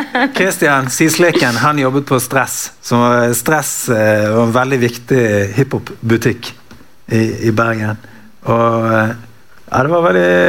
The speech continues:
eh, en stund, jeg hadde jævlig lyst til å jobbe på Stress. Det var egentlig den store drømmen for meg som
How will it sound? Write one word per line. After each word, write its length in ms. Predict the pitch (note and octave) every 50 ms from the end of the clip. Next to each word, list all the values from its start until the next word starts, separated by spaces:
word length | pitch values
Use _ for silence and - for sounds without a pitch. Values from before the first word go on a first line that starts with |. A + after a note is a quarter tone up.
| F3 F3 F3 F3 - - - - - - G1+ -
eh, 260 | - - F#3+ F#3 F3+ G3
en 100 | G#3 G3+
stund, 380 | - - G3 F#3 F#3 F#3+ G#3+ -
jeg 80 | - A#2+
hadde 160 | C3+ C#3 D3+
jævlig 240 | D#3+ E3 E3 D#3+ D#3+ D#3+
lyst 80 | D#3+ -
til 80 | D#3+ D3
å 60 | D3
jobbe 240 | D3 D3+ D3+ D#3 D3+ C#3+
på 80 | B2+ A#2
Stress. 320 | - A2+ G2+ - - - - - - - - - - -
Det 80 | D#3 C#3+
var 160 | B2+ A#2+ A#2+
egentlig 320 | B2+ B2+ C3 C#3 C3 B2
den 160 | A#2+ A#2+ A#2 A#2
store 300 | - - A#2+ A#2+ B2+ A2+
drømmen 380 | A#2 A#2+ A2+ G#2+ G2+ E2 - -
for 80 | - G2+
meg 160 | G2 G2+ G#2+
som 160 | G2+ F#2+ G#2